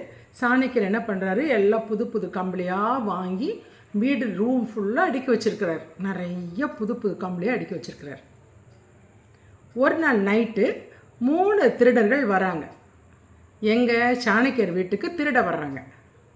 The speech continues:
மெதுவா வீட்டுக்குள்ள நுழைஞ்சா, வீட்டுக்குள்ள ஃபுல்லா கம்பளி, நிறைய புது புது கம்பளியா இருக்கு.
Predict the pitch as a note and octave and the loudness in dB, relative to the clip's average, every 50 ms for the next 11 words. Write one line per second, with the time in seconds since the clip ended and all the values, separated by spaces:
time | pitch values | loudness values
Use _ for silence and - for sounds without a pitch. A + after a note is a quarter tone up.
0 | - _ - _ _ _ - _ - - - _ _ _ - - G3 F#3+ G#3 A3 | -20 _ -20 _ _ _ -20 _ -20 -20 -20 _ _ _ -14 -8 -4 -2 0 0
1 | C4 C#4 C#4+ C4 C4 C#4 E4 F#4 D#4+ B3 C#4+ E4 F4 E4 - B3+ G#3 F3+ E3+ F3 | 0 -2 -4 -4 -2 2 4 4 4 4 2 0 0 -2 -2 -2 -2 -2 -2 -2
2 | F#3 F#3+ E3 C#3+ D#3+ D3 D#3 F#3+ A#3+ C4+ G#3 C4+ D4+ - D4+ B3 - A#3 G#3 - | -2 -2 -2 -4 -6 -6 -6 -6 -4 -4 -4 -4 -4 -6 -8 -8 -6 -6 -6 -6
3 | - C4+ E4 D4 D4+ D#4+ F4+ F4 E4+ - A#3 A#3 A#3 A3 A3+ G#3+ - - - - | -8 -12 -10 -6 -4 -2 -2 -2 0 2 2 2 2 2 0 -2 -6 -10 -16 -20
4 | - - _ _ _ _ - - _ _ _ _ _ - - - - - - - | -20 -20 _ _ _ _ -20 -20 _ _ _ _ _ -20 -20 -20 -20 -20 -16 -12
5 | F3+ G3+ B3 B3 E4+ E4+ E4+ - C4 D#4 - - B3+ F#3+ F#3 - G#3 G3+ G3+ G3 | -8 -6 -2 -2 -2 -2 -2 -2 -2 -2 -2 -2 -2 -4 -4 -2 0 2 2 4
6 | G#3+ G#3+ G3 E3+ D#3+ - - - | 4 4 2 2 -2 -6 -12 -16